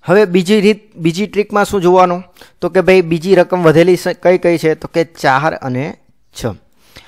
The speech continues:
આ ચાર અને છનો ગુણાકાર કરવાનો અને જે જવાબ આવે એ ચોવીસ. આગળનો સ્ટેપ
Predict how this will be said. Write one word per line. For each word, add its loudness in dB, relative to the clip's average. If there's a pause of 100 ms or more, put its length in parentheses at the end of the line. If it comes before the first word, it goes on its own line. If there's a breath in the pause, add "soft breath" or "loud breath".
(140 soft breath)
આ 0
ચાર 4
અને -2 (120)
છનો 0
ગુણાકાર 2
કરવાનો 0
અને -4
જે 2
જવાબ 4
આવે 2
એ -4
ચોવીસ. 0 (760 soft breath)
આગળનો 6
સ્ટેપ 2